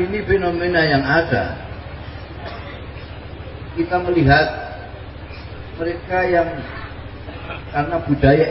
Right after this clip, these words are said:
instan, gara-gara ikutan sama bakmi itu. Orang sudah tidak mau menanak nasi lagi, tidak mau menanak, tidak mau repot-repot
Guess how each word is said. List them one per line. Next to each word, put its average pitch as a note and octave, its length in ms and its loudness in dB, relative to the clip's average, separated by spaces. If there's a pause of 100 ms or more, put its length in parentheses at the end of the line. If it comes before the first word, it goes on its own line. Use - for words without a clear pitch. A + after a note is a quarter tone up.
instan, G#2+ 560 0 (1040)
gara-gara B2 720 6
ikutan C3+ 320 2
sama A#2+ 240 0
bakmi B2 480 6
itu. E2+ 160 -4 (2750)
Orang D3+ 240 2
sudah C3+ 240 4
tidak A#2+ 160 0
mau B2+ 240 2
menanak A#2+ 480 4
nasi A2 320 -2
lagi, A#2 400 0 (160)
tidak A2 240 -2
mau C3+ 160 6
menanak, A#2 400 0 (160)
tidak - 160 -4
mau D3+ 160 -4
repot-repot A#2+ 880 -4